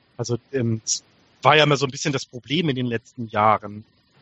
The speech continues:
ähm, dass die das nicht ernst nehmen, die Amerikaner. Das ist jetzt nicht der Fall. Ich bin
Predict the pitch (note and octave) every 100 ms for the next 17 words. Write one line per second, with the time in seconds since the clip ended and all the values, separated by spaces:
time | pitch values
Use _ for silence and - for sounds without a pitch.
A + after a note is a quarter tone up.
0 | - B2 B2+ C3+ - B2+ B2 - C3 -
1 | C3 D3 D#3 - C#3+ C3+ B2 G#2 G#2 G2+
2 | G2 - - _ _ _ _ _ _ A#2
3 | D#3 - D3 - _ F3 - D3 A2+ -
4 | - D#3 - G3